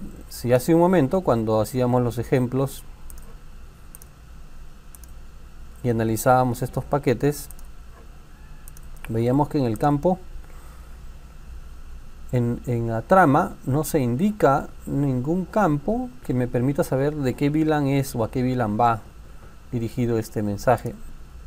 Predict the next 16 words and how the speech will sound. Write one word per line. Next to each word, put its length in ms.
De 120
hecho, 160
aquí 200
mismo, 480
si 160
vemos 280
el 80
mensaje 340
que, 100
original 680
que 120
sale 240
de 160
la 100
P 180
C 280